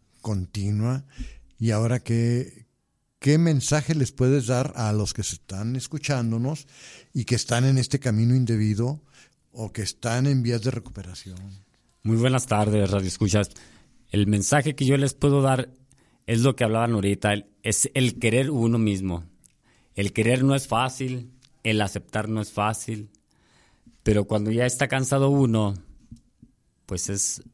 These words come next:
Speaker 2: aún más fácil. ¿Verdad? Yo, yo también tuve que derrotarme, también tuve que tener una pérdida, tuve que pasar por situaciones.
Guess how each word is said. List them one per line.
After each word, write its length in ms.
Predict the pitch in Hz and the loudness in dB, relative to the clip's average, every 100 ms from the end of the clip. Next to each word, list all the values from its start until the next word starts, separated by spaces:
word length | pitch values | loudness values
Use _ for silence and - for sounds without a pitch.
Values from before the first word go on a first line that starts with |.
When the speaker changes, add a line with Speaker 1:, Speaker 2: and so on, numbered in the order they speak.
| - | -16
Speaker 2:
aún 240 | - 107 107 | -4 -2 0
más 180 | 107 - | -2 -4
fácil. 480 | 78 113 - 95 - _ _ _ _ - _ _ _ _ _ _ | -10 -10 -10 -14 -16 _ _ _ _ -20 _ _ _ _ _ _
¿Verdad? 160 | 92 98 | -2 2
Yo, 160 | 101 | 2
yo 200 | 98 101 | 2 2
también 280 | 101 107 101 | 0 0 0
tuve 220 | 98 107 | -2 -2
que 100 | 107 | -2
derrotarme, 640 | 107 98 92 104 107 107 107 | -2 -2 -2 -2 0 0 -2
también 280 | 101 101 98 | -2 -4 -2
tuve 160 | 104 | -4
que 80 | 104 | -4
tener 160 | 110 104 | -4 -4
una 280 | 104 101 - | -2 -4 -4
pérdida, 460 | 98 107 101 104 104 | 0 0 0 -2 -4
tuve 240 | 101 104 | -4 -6
que 100 | 98 | -4
pasar 280 | 104 - 101 | -6 -6 -8
por 140 | 107 | -8
situaciones. 920 | - 92 90 - 104 101 104 104 104 | -10 -10 -8 -6 -2 0 0 -2 -6